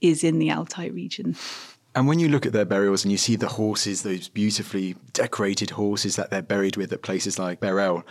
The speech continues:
Speaker 2: should we imagine them being horse lords roaming over the landscape, or do we know much about their lifestyle?
Speaker 1: Well, let's not forget that this is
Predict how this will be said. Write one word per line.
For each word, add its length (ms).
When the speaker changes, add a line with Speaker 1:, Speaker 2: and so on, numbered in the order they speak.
Speaker 2:
should 260
we 140
imagine 320
them 140
being 340
horse 360
lords 320
roaming 460
over 160
the 100
landscape, 560
or 80
do 120
we 100
know 240
much 280
about 180
their 100
lifestyle? 500
Speaker 1:
Well, 100
let's 240
not 100
forget 360
that 200
this 180
is 280